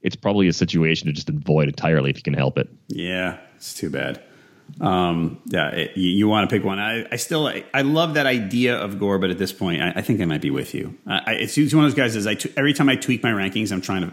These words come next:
Speaker 2: I find reasons to drop Frank Gore a slot or two. So
Speaker 1: Yeah, yeah, it's, it's easy, right?
Speaker 2: Right.
Speaker 1: Gravity.
Speaker 2: All right, the last one I wanted to mention is C J Anderson, and the reason is D'Angelo Henderson.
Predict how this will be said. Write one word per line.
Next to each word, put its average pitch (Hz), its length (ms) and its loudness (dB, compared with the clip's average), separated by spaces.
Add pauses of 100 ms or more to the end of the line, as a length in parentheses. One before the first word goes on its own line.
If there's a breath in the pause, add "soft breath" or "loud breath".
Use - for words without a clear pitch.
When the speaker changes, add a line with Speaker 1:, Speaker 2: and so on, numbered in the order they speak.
Speaker 2:
I 110 60 0
find 98 260 0
reasons 90 360 0
to - 100 -4
drop 78 300 0
Frank 78 200 -2
Gore 73 140 -2
a 71 60 -2
slot 73 260 -2
or 76 60 -2
two. - 200 -10 (540)
So - 400 -6
Speaker 1:
Yeah, 147 280 0 (120)
yeah, 95 340 2
it's, 82 260 -2
it's 90 140 -10
easy, 107 360 4
right? 117 300 0 (140)
Speaker 2:
Right. 101 500 -4 (460 soft breath)
Speaker 1:
Gravity. 98 480 0 (280)
Speaker 2:
All 151 80 0
right, 156 100 0
the 147 80 -4
last 175 320 0
one 131 200 2
I 120 60 -4
wanted 117 220 -4
to 123 80 -6
mention 113 260 -4
is 107 140 -2
C 127 160 0
J 107 220 2
Anderson, 87 460 -2
and 87 160 -2
the 92 60 2
reason 92 680 4 (360)
is - 600 -2 (280)
D'Angelo 85 540 2
Henderson. 73 540 -4